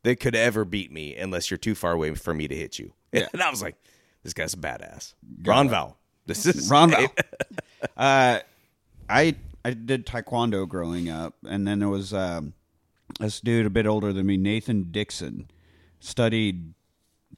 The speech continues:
Speaker 2: so many different forms of, I don't even know what all he studied, a whole lot. He was highly trained. And I remember we were drinking at this house party and decided to go out in the backyard and show each other what we knew.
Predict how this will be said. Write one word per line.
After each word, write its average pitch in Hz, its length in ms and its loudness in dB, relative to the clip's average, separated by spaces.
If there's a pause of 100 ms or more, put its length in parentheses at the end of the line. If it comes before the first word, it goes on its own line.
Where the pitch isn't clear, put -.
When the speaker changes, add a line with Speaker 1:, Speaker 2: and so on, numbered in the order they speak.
Speaker 2:
so - 380 0
many 110 180 4
different 98 300 -2
forms 90 260 -4
of, 80 80 -8
I 107 140 0
don't 92 100 0
even 87 240 -2
know 90 160 -2
what 82 100 -4
all 78 140 -6
he 76 60 -8
studied, 76 340 -10
a 82 60 -12
whole 101 220 -2
lot. 73 160 -6
He 120 100 0
was 110 200 -4 (1080)
highly 156 480 6
trained. 95 480 -2 (420)
And 107 300 4
I 113 40 6
remember 123 280 6
we 123 60 6
were 117 160 6
drinking 113 680 4 (180)
at 107 100 -6
this 104 140 -4
house 120 260 2
party 113 360 4
and 98 100 2
decided 110 380 2
to 101 80 -2
go 107 140 4
out 110 80 6
in 92 60 0
the 101 60 -2
backyard 107 680 2
and 85 260 -2 (1120)
show 101 260 0
each 110 140 0
other 117 160 4
what 120 160 4
we 123 120 8
knew. 135 280 8